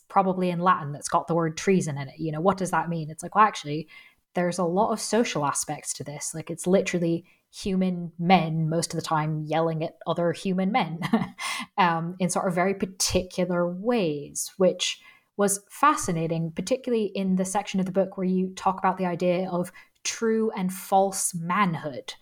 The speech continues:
right? Which, of course, is deeply constructed on many levels. Um, so how do ideas of true and false manhood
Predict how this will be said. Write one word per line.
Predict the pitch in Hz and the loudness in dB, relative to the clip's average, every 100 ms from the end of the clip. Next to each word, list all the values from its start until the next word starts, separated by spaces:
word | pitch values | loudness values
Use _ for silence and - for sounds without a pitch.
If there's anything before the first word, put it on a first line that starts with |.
| - _ - | -20 _ 0
right? | 170 180 | 2 2
Which, | 180 | -4
of | - | 2
course, | 190 190 - - | 4 4 -2 0
is | 170 165 - _ - | 0 0 -8 _ 2
deeply | 247 247 165 156 | 2 4 0 -2
constructed | 151 143 151 - 156 180 - | -2 -2 -2 0 -2 -2 0
on | 165 165 160 - | 2 2 0 -2
many | 170 160 | 2 2
levels. | 143 143 190 247 - - - - - 202 | 0 -2 -4 -4 -8 -10 -18 -18 -2 2
Um, | 208 202 190 - | 4 2 -6 -4
so | - 226 | 0 0
how | - 269 294 311 311 - - | 2 2 2 -2 -6 -8 -2
do | 233 214 | -2 0
ideas | 202 190 196 196 185 | 0 0 0 0 -2
of | 170 | -6
true | - 220 208 202 | -6 0 0 0
and | 180 | -4
false | 185 180 180 - | 0 0 2 -2
manhood | 165 165 180 185 160 151 151 | -2 0 2 0 -2 -4 -4